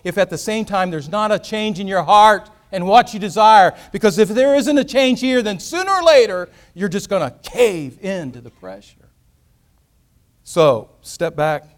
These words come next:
for a moment and let's understand something about our heart, the human heart, and how it works.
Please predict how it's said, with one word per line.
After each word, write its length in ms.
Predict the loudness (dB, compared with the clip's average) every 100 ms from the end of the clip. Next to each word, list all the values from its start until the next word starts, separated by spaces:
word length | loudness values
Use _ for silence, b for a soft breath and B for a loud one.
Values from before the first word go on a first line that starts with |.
| _
for 160 | -10
a 40 | -8
moment 320 | -8 -10 -14
and 80 | -14
let's 180 | -14 -12
understand 420 | -12 -12 -10 -10
something 280 | -12 -16 -12
about 180 | -10 -8
our 80 |
heart, 380 | -10 -8 -8 -10
the 80 | -16
human 260 | -16 -16 -14
heart, 220 | -14 -14
and 40 |
how 120 | -14
it 80 | -14
works. 300 | -10 -12 -12